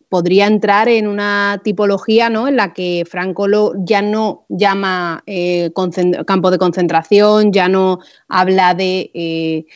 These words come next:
el peligro, el peligro y las hordas rojas, sino que intenta, ¿no? Con ese, esa nueva retórica, de hecho, hablar del Valle de los Caídos como un monumento a la reconciliación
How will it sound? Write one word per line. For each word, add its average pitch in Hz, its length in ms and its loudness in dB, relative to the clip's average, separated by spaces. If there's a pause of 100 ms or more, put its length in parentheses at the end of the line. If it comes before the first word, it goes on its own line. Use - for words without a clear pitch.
(120)
el 185 220 0
peligro, 185 880 4
el 180 140 0
peligro 185 440 2
y 180 40 2
las 170 200 0
hordas 180 300 -2
rojas, 220 400 0
sino 202 240 0
que 185 80 -2
intenta, 202 540 0
¿no? 262 380 -2
Con 185 220 -2
ese, 196 440 0
esa 196 180 0
nueva 196 240 2
retórica, 202 560 2
de 202 100 2
hecho, 208 220 0
hablar 185 400 2
del 196 260 -4
Valle 196 200 0
de 202 40 -4
los 196 160 -6
Caídos 190 380 -4
como 196 180 -6
un 196 100 -2
monumento 196 460 0
a 190 40 2
la 190 100 2
reconciliación 196 920 0